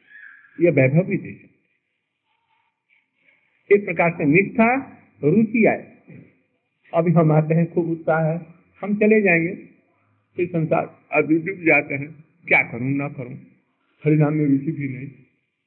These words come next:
जब जाते हैं, जहां जाते हैं, बड़ा उत्साह, सब लोग सुनते हैं, सुनते हैं, बड़े उछलते कूदते हैं, कीर्तन भी बहुत खास से। अभी कितना आनंद हो रहा है, जब चले जाएंगे तो लोग मुरझा जाएंगे।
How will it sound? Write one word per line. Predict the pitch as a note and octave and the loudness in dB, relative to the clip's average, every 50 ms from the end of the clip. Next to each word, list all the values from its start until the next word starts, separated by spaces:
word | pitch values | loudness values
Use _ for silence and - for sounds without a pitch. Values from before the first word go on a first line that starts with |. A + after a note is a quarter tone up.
| _ _ _ _ _ _ _ _ _ _ _ _ _ _ _ _ _ _ _ _ _ _ _ - | _ _ _ _ _ _ _ _ _ _ _ _ _ _ _ _ _ _ _ _ _ _ _ -12
जब | B2+ B2 B2+ | -12 -6 0
जाते | C3+ - G3 F#3+ G#3 | 2 2 2 4 4
हैं, | G3+ G#3 G#3 | 6 6 6
जहां | F3 F3+ F#3 G#3 G3 | 6 4 4 4 4
जाते | F#3+ F#3 G3+ G3+ A3 | 4 4 2 2 0
हैं, | G3+ F#3 | -2 -2
बड़ा | E3+ G#3+ A3+ | -2 -2 -4
उत्साह, | - - - _ - F#3+ D3 - - _ _ _ _ _ - D3+ | -4 -6 -12 _ -4 -4 -4 -4 -10 _ _ _ _ _ -12 -12
सब | D3 C#3 C3+ - _ _ - A3+ G3+ - F#3+ | -12 -12 -12 -18 _ _ 0 0 0 0 -2
लोग | F#3 E3+ - | -14 -14 -14
सुनते | - F3 D3 - - | -16 -16 -14 -10 -8
हैं, | E3 E3 F3 | -8 -8 -10
सुनते | - _ _ _ _ _ C#3+ | -12 _ _ _ _ _ -20
हैं, | D3 C3+ - | -20 -14 -8
बड़े | C#3+ D#3+ | -8 -8
उछलते | D#3 - - - - - - - C#3 | -8 -8 -16 -20 -20 -20 -18 -18 -18
कूदते | - _ - _ _ - C2+ | -18 _ -20 _ _ -18 -18
हैं, | C#2 - _ _ _ _ _ _ _ _ _ _ _ _ - | -18 -18 _ _ _ _ _ _ _ _ _ _ _ _ -2
कीर्तन | - F3 E3 F3 D#3+ D#3+ | -2 -2 -2 0 -4 -4
भी | D3+ | -2
बहुत | C#3+ D3 C#3 C#3+ D3 C#3+ | -4 -2 -2 -2 -2 -4
खास | - - - - - _ _ | -12 -16 -18 -18 -18 _ _
से। | - - _ _ _ _ _ _ _ _ _ _ _ _ _ _ _ _ _ _ _ _ _ _ _ - D3 | -20 -20 _ _ _ _ _ _ _ _ _ _ _ _ _ _ _ _ _ _ _ _ _ _ _ -12 -10
अभी | C#3+ D#3 | -10 -6
कितना | D3 E3 - - E3+ D#3 | -6 -8 -8 -8 -8 -8
आनंद | D#3 D3 D3 D3 D3+ D3+ D3 | -8 -8 -10 -10 -8 -8 -6
हो | B2+ C3 B2 | -4 -4 -4
रहा | A#2+ B2 | -4 -6
है, | B2+ - - _ _ _ _ _ _ _ _ _ _ _ _ _ _ _ _ - | -14 -18 -20 _ _ _ _ _ _ _ _ _ _ _ _ _ _ _ _ -4
जब | D#3 D3+ D#3 | -4 -4 -2
चले | D#3 E3 E3+ E3 D#3 | -2 -2 -2 -2 -2
जाएंगे | D3+ C#3+ C#3+ C#3+ C#3+ C3 | -2 -4 -4 -4 -8 -12
तो | - C3+ | -14 -14
लोग | B2+ B2+ A#2+ - _ - | -14 -14 -16 -16 _ -18
मुरझा | A#2+ B2 A#2 A2+ A#2+ A#2+ A#2+ | -18 -18 -14 -8 -8 -8 -8
जाएंगे। | A#2 A#2+ A2+ A#2+ - - | -8 -12 -20 -20 -20 -20